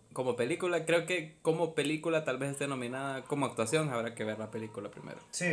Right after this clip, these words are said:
Speaker 2: pero, pero o sea, toca esos
Speaker 1: Mm.
Speaker 2: temas que le encantan a la academia. Les encanta ser
Speaker 1: Les
Speaker 2: políticamente correctos.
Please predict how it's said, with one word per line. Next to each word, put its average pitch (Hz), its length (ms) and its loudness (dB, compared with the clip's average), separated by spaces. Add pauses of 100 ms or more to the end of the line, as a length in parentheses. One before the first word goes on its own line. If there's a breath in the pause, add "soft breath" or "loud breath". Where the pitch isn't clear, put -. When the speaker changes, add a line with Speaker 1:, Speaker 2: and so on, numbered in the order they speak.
(320)
Speaker 2:
pero, 127 480 0
pero 139 180 2
o - 20 0
sea, 147 240 4
toca 185 300 4
esos 185 200 4
Speaker 1:
Mm. - 40 -2
Speaker 2:
temas 202 260 4
que 190 100 0
le 165 100 2
encantan 175 380 2
a 151 40 6
la 143 80 2
academia. 147 460 2
Les 123 180 0
encanta 165 360 2
ser 165 340 0
Speaker 1:
Les 160 140 8
Speaker 2:
políticamente 170 560 8
correctos. 170 560 8